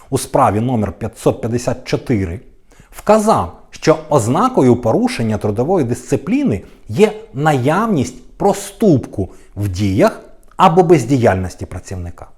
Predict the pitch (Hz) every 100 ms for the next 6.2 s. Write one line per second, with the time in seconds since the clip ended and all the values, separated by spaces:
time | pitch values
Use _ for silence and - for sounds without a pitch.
0 | - - - - - - - - - -
1 | 120 131 190 247 175 147 156 - 175 180
2 | 180 170 165 175 185 - 339 320 - 123
3 | 135 120 - - - 123 113 131 123 104
4 | 208 254 - - - - - 107 139 107
5 | 123 110 90 92 127 - 190 - 202 208
6 | 208 226